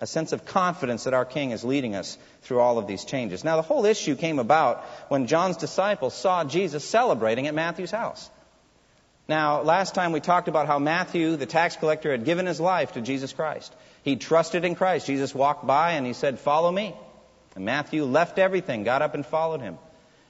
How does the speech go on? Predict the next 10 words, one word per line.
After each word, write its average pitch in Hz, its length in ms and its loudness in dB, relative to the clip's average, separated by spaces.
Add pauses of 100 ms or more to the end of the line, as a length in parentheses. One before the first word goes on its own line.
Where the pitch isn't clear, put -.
And 113 100 -6
so 147 260 4
he 147 120 0
became 151 300 -2
a 151 60 -2
Christian. 147 420 -4
He 120 100 -4
followed 147 440 0
Jesus 135 280 -6
Christ. 170 480 -6